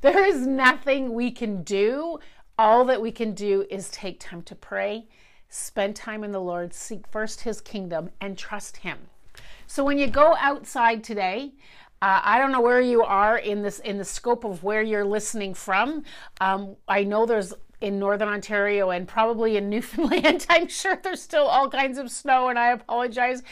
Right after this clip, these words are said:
that we have a little bit of grass <laughs> showing. But the birds are back where I am, and, um, hearing them singing, it's just such a beautiful thing. So be encouraged today. Um, when you hear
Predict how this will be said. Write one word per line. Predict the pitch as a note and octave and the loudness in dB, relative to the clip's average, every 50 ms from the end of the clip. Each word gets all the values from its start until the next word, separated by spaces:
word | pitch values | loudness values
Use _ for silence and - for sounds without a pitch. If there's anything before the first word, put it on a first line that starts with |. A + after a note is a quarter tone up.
| - C4 C4+ B3+ B3 G#3+ - | -18 -16 -14 -14 -14 -8 0
that | C4 C4 C4 C4 | 2 4 4 4
we | B3+ C#4 E4 | 4 4 4
have | F4+ D4+ B3+ B3 A#3 - | 6 4 4 2 0 -2
a | - | -2
little | B3 B3 B3+ B3+ C4 B3+ | 2 4 4 4 4 4
bit | B3+ A#3+ | 2 0
of | B3 G#3+ | 0 0
grass | A3+ A#3 A#3 A#3 B3 - - | 4 6 8 8 6 6 2
<laughs> | - - - | -6 4 6
showing. | - - - D#4 - D#4 G4+ - - G4+ - - - F4+ F4+ - - - - - - - - - | 6 8 8 6 6 6 4 4 4 0 -2 2 2 0 0 0 -4 -4 -4 -4 -4 -4 -2 8
But | - D4 - - | 8 8 8 8
the | G4 D#4 | 0 0
birds | G#3 - D#4+ E4+ G4+ A4 A#4 A4+ F#4+ - | 6 8 8 8 8 6 4 2 2 0
are | G#4+ G4+ F4 | 0 0 4
back | B3+ F4 E4 D#4+ D#4+ F4 G4 G4 - | 6 8 10 10 10 8 6 4 0
where | - C#4+ D4 D4 D4 | 0 4 6 6 8
I | B3+ A#3+ B3+ C4 C4+ C#4+ C#4+ - | 8 10 10 10 10 8 4 2
am, | - C#4+ C#4 C#4+ D4 D4+ D4+ D4 D4 D#4 D#4 - - - - - - - - | 2 0 2 2 4 4 4 4 2 -2 -6 -10 -14 -16 -18 -18 -18 -14 -2
and, | - A3+ B3+ C4 C4+ C4 C4 C4 B3+ B3 G#3 | 2 4 4 6 6 6 6 4 4 4 6
um, | C4+ A#3+ A#3+ A#3+ A#3+ A#3+ A#3+ A#3 A3+ F#3+ - - _ | 8 8 10 10 10 8 6 4 0 -10 -16 -16 _
hearing | - G#3 - B3+ C4+ C#4+ D4 D4 C#4+ | -14 -6 -2 2 4 4 4 4 2
them | C#4+ C#4 C4+ C4+ | 0 0 -2 -2
singing, | C4 - - - C#4 C4+ C4 C4+ C4+ C4+ C4+ C4+ C4+ C4 C4 | -4 -6 -2 -2 -2 0 0 0 0 0 -2 -2 -4 -4 -4
it's | - - A3+ - - - | -4 -4 -4 -4 -8 -6
just | - C4 A#3+ - | -6 -6 -6 -2
such | - C4+ B3+ - - | -4 -4 -4 -4 -6
a | B3+ | -4
beautiful | G3 B3 A#3 A#3 A#3 A#3 B3 A3+ | -2 -2 -2 -2 -2 -4 -6 -8
thing. | A3+ - A3 G3+ G3 F#3+ | -4 -2 -4 -2 -4 -6
So | F3 - C#4 A#3+ | -6 -4 -4 -2
be | - C#4 D4 D#4+ | -2 -2 -2 -2
encouraged | E4 D#4+ - - - C4 B3+ C4 B3+ - - | -2 -4 -6 -2 0 0 0 0 -2 -4 -8
today. | - C4 A3 G#3+ G3+ G3+ G3+ G3 G3 - - - - - - - - - | -8 -4 -2 2 2 2 2 0 -2 -6 -12 -16 -16 -16 -16 -16 -4 0
Um, | F3+ G3+ G3+ G3 G3+ | 2 4 4 2 0
when | - - G3+ G#3+ A3 | 0 0 2 2 2
you | A3 A3 G#3+ | 2 0 0
hear | G#3 F3+ - C4+ C#4 C#4 C#4 C#4 C#4 C#4 C#4 | 0 0 -2 0 2 4 6 8 6 6 4